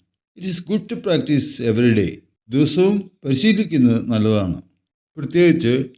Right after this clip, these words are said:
അല്പസമയം ഇംഗ്ലീഷ് പഠിക്കാനായി മാറ്റിവെക്കുന്നത് നല്ലതാണ്. അത് വളരെ പ്രയോജനം ചെയ്യും. മറ്റൊന്ന്, ഇംഗ്ലീഷ് പഠനത്തിന് ഇംഗ്ലീഷിൽ തന്നെ ചിന്തിച്ച് വാക്യങ്ങൾ ഉണ്ടാക്കാൻ ശ്രമിക്കുക. മലയാളവും ഇംഗ്ലീഷുമായി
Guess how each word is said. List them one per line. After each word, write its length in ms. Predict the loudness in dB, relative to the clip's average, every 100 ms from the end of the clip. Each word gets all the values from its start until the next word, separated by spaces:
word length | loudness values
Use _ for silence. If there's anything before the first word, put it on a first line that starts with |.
| _ _ _ _ _ _
അല്പസമയം 580 | -12 -6 -4 2 4 4
ഇംഗ്ലീഷ് 400 | 4 4 2 4
പഠിക്കാനായി 760 | 4 2 0 0 2 0 -2 -8 _ _ _ _ 0
മാറ്റിവെക്കുന്നത് 640 | 0 2 0 2 2 2
നല്ലതാണ്. 540 | 2 0 -4 -4 -8 -14 _ _ _ _
അത് 140 | -8 -4
വളരെ 500 | -2 0 0 0 -4 _ _
പ്രയോജനം 500 | -4 -2 -2 0 -2
ചെയ്യും. 300 | -4 -10 -12 _ _ _ _
മറ്റൊന്ന്, 340 | -8 -2 2 2
ഇംഗ്ലീഷ് 540 | 2 2 2 0 0
പഠനത്തിന് 680 | -2 -2 0 -2 0 0 -2 -6 _ _ _ _ -10
ഇംഗ്ലീഷിൽ 520 | 2 4 6 4 2
തന്നെ 180 | 2 4
ചിന്തിച്ച് 540 | 2 2 2 0 0
വാക്യങ്ങൾ 500 | 0 0 -2 0 2
ഉണ്ടാക്കാൻ 420 | 2 0 -2 -4
ശ്രമിക്കുക. 540 | -4 -6 -6 -6 -6 -6 _ _ _ _ _
മലയാളവും 480 | -2 2 2 2 2
ഇംഗ്ലീഷുമായി 760 | 2 4 2 0 -2 -2 -4